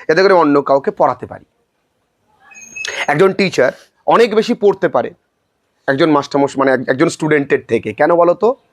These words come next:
তিনি পরীক্ষা দেবেন না, তিনি কাউকে পড়াবেন। আর তোমরা পড়তে পারছো না কারণ তুমি ভাবছো, "ও বাবা, পরীক্ষা,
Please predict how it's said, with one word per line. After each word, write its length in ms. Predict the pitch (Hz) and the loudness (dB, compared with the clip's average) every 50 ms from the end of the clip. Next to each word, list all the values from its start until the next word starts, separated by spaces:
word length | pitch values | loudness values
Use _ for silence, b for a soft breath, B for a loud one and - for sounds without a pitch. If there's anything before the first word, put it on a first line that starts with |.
| b b b b b b b b b b - | b b b b b b b b b b -2
তিনি 140 | 185 - | 0 0
পরীক্ষা 440 | - - 202 220 226 - - - 190 | 0 2 2 2 2 0 0 -2 0
দেবেন 240 | 156 143 127 123 113 | 0 2 0 0 -2
না, 220 | 107 101 101 104 | -2 -6 -8 -8
তিনি 180 | 104 - 151 175 | -8 -4 -4 -2
কাউকে 260 | - - 151 - - - _ | 0 0 -2 -2 -6 -12 _
পড়াবেন। 500 | - 127 131 127 117 107 107 104 101 107 - _ B B B B | -2 0 2 2 2 0 -2 -4 -6 -10 -14 _ B B B B
আর 100 | 139 139 - - | -4 -4 -2 -2
তোমরা 220 | 170 175 185 190 | -2 0 2 0
পড়তে 320 | 196 - 170 175 170 - 196 | 0 0 -2 -2 -2 -2 -2
পারছো 300 | 165 190 185 - - 208 | -2 -2 -2 -2 -2 -2
না 100 | 208 190 | 0 2
কারণ 220 | 196 220 226 214 | 0 0 0 -2
তুমি 160 | - 202 202 | -4 -4 -2
ভাবছো, 320 | 180 170 226 - - - 240 | 0 -2 -2 -2 -2 -2 -2
"ও 340 | 247 - - - - - - _ | -2 -4 -12 -20 -20 -20 -16 _
বাবা, 300 | 151 160 165 185 190 175 - - | -8 -6 -4 -4 -4 -4 -6 -6
পরীক্ষা, 500 | 147 151 151 - - - - 147 139 127 | -8 -8 -8 -10 -10 -4 -2 -2 -2 -2